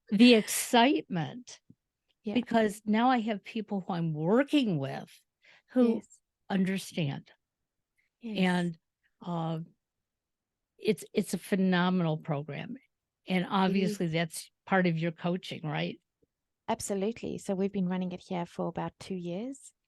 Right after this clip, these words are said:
Speaker 2: and I coach it. I live it. I've gone through it four times. I run a cohort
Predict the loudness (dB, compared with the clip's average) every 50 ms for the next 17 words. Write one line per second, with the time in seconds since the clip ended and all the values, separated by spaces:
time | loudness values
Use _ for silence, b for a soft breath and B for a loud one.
0 | _ _ _ _ _ _ _ _ _ _ -2 0 2 2 2 2 2 0 0 -2
1 | -4 -8 -14 _ _ _ -4 -2 0 0 -2 -2 -2 -2 -2 -2 -2 -2 -6 -6
2 | -4 -2 -2 -2 -2 -2 -4 -4 -6 -6 -8 -10 _ _ -4 -2 -2 -2 -2 -4
3 | -8 -12 -18 -16 _ -6 -4 -4 -4 -4 -8 -10 -10 -12 -10 -6 -4 -2 -2 -4
4 | -6 -8 -10 -8 -6 -6 -6 -8 -10 -10 -10 -8 -6 -6 -6 -4 -4 -4 -4 -4
5 | -4 -4 -6 -8 -10 b b b b b b b b -8 -8 -8 -6 -2 0 2
6 | 2 4 4 4 2 2 0 -4 -14 -20